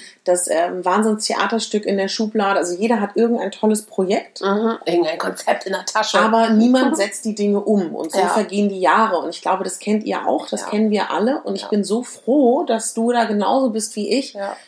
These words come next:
Speaker 1: Ich glaube, dass das durchzieht auch so ein bisschen unseren Berufsweg und auch unseren öffentlichen Weg, dass wir einfach Dinge machen, wo man dann vielleicht auch sich angreifbar macht, weil Leute sagen, „Meine Güte, machen die Sachen manchmal stümperhaft“, wo ich so denke,
Speaker 2: <laughs>
Speaker 1: „Ja,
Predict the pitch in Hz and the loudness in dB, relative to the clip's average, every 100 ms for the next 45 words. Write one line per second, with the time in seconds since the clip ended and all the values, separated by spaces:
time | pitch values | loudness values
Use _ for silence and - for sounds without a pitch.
0 | _ _ - - 170 220 233 214 - 202 | _ _ -10 -2 2 2 2 -2 -4 -6
1 | 214 196 - 262 254 - - 214 202 220 | -2 -2 0 0 0 0 0 -2 0 -2
2 | - 262 233 208 214 214 202 202 226 403 | 0 0 0 0 0 2 0 -2 -2 0
3 | - - 208 233 208 - - 208 196 196 | -2 0 0 0 0 0 0 0 0 -2
4 | - 294 302 233 208 190 170 202 - 196 | 0 0 0 0 -2 0 0 -2 -4 -8
5 | - 175 214 226 - 208 196 180 233 302 | -4 -2 -2 -2 -2 0 2 2 2 2
6 | 202 202 196 202 190 190 - - 180 - | 2 2 0 0 -2 -2 -4 -8 -6 -2
7 | 185 226 233 226 208 208 202 190 180 190 | 0 2 2 2 0 -2 0 0 2 2
8 | 190 185 - - - _ 147 180 208 175 | 0 -2 -4 -12 -20 _ -2 2 2 2
9 | 208 233 202 185 202 185 190 196 196 190 | 0 2 0 0 -4 -4 -4 -2 -2 -2
10 | - 175 - 226 269 214 185 - 190 247 | -4 -4 0 0 0 -2 -4 -6 -4 0
11 | 190 196 190 277 269 247 359 | 0 0 2 2 2 0 -2